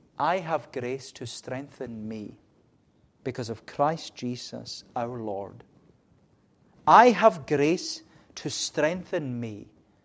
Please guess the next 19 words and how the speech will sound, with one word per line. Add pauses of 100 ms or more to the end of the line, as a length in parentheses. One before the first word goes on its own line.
(640)
because
of
Christ
Jesus (360)
our
Lord.
The
first
word
Paul
speaks
about, (300)
when
he
speaks
about
his
own
testimony,